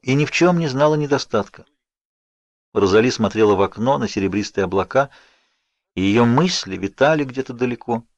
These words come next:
Я родилась во вполне зажиточной семье. Отец работал в банке. Теперь я понимаю, что он этим очень гордился, считал свою обеспеченность наградой за талант и упорный труд,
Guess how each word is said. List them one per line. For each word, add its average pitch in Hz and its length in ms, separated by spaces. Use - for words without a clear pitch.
Я 120 160
родилась 139 440
во 120 100
вполне 135 320
зажиточной 123 540
семье. 92 420
Отец 165 340
работал 87 360
в 85 40
банке. 139 440
Теперь 113 200
я 123 140
понимаю, 120 360
что - 300
он 127 220
этим 120 180
очень 117 220
гордился, 107 600
считал 123 400
свою 113 260
обеспеченность 110 720
наградой 107 500
за 95 140
талант 127 760
и 110 100
упорный 107 540
труд, 120 600